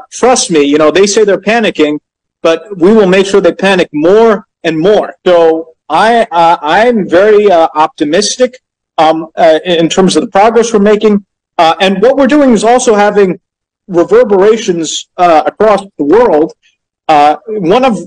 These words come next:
my other, uh, clients that I represent is the Eritrean government in exile. Uh, I brought the president of the Eritrean government in exile to, uh, the headquarters. We've established a very good,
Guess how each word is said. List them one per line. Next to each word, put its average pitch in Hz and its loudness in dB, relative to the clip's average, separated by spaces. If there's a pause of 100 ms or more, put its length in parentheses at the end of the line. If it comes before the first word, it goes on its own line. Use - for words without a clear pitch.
(100)
my 185 0
other, 202 2
uh, 147 2
clients 185 -2
that 170 2
I 160 0
represent 160 -2
is 156 -6
the 156 2
Eritrean 180 0
government 160 -2
in 139 -4
exile. 151 0 (300)
Uh, 139 0
I 143 -2
brought 170 0
the 147 2
president 180 -2
of 147 -2
the 143 0
Eritrean 143 -2
government 139 -4
in 139 -2
exile 143 0
to, 202 2 (300)
uh, 135 2
the 131 -4
headquarters. 185 -2
We've 151 2
established 170 0
a 151 -8
very 165 2
good, 170 -2